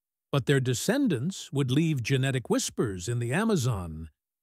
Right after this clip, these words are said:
in the Andean highlands, and in the bones of Lucia. Far to the south, perhaps even earlier,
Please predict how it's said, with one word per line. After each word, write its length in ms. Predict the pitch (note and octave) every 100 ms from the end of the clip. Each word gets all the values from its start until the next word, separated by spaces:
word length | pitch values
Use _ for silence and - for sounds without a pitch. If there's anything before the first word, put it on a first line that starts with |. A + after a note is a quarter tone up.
| -
in 140 | C#3 C3
the 140 | B2+
Andean 420 | D3 E3 E3 F#3
highlands, 760 | D#3+ A3 A3 B2+ F#2 D#2+ D2+ - _ _ _ _ -
and 180 | D3 C#3+
in 140 | C#3
the 80 | D3
bones 680 | D3+ A3 A3 C#3 B2+ A#2+ -
of 140 | C#3+ B2+
Lucia. 580 | G#3 - C#3 G#2+ D#2+ - _ _ _ _ _ _ _ _
Far 320 | - D#3 F3
to 120 | G#3
the 100 | A#3
south, 600 | - A3+ F3 C#3 - - _
perhaps 400 | - F2+ C3+ -
even 220 | D#3+ E3 F3+
earlier, 480 | G#3+ E3 B2+ B2+